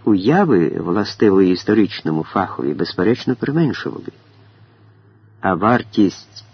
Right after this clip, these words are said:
нечитабельних академічних статей і неопрацьованих даних досліджень перебільшували. Істориків з багатою уявою,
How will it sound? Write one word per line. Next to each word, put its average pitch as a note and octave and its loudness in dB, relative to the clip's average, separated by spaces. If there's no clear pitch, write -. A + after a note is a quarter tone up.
нечитабельних G2+ 0
академічних G#2+ 2
статей D3+ -2
і F#2+ 0
неопрацьованих A2+ 2
даних G2 0
досліджень A2 2
перебільшували. F2+ 0
Істориків E3+ 4
з F#2+ -2
багатою C#3 2
уявою, D3 4